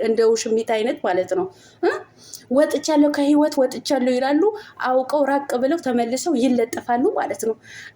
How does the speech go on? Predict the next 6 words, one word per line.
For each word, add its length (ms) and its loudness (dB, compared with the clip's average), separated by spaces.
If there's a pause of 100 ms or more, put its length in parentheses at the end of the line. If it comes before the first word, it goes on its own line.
አሁን 360 4
ከሳምንት 580 4
በፊት 280 0
አይደለም 400 0
ቮሚት 340 4
እያደረገች 640 0